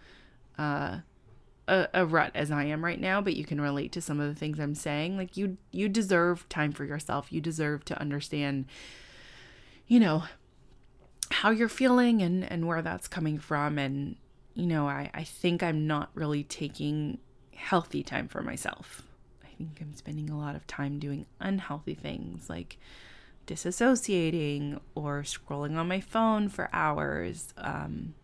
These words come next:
or just not, not doing the things that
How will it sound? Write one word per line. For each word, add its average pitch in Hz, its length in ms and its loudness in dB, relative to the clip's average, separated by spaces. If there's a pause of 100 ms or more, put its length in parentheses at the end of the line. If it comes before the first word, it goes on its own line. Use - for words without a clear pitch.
(720)
or 160 300 4
just - 560 -2 (1400)
not, 175 500 4 (880)
not 202 400 6
doing 202 400 6
the 185 100 4
things 165 840 0 (760)
that 147 600 2